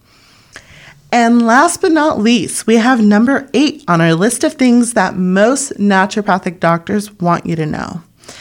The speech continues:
And that is that our treatments are not a quick fix. Many patients,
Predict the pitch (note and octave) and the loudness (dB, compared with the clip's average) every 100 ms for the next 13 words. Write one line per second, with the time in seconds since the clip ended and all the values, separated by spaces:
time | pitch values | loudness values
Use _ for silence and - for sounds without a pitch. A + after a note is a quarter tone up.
0 | - - - A3 A#3 D#4 E4+ D#4+ D#4+ A#3+ | -20 -20 -2 2 4 4 2 0 -2 -2
1 | G#3+ G3 - G3 A#3+ B3 - A3 - C4+ | -2 -2 -2 0 0 -4 -4 -4 0 0
2 | C4+ C4+ - G#3 G3 G3 G#3 G3+ G3 G3+ | 0 -2 -2 0 0 0 0 2 4 4
3 | G#3+ A#3 A3+ - F3 - - - - - | 2 -4 -6 -4 -6 -6 -10 -10 -10 -14
4 | - - - _ _ _ _ _ _ - | -16 -16 -20 _ _ _ _ _ _ -20
5 | - _ - _ - C#4 G#4 A3 F#3+ F#3 | -20 _ -20 _ 2 4 4 2 0 0
6 | F3 F#3 | -2 -2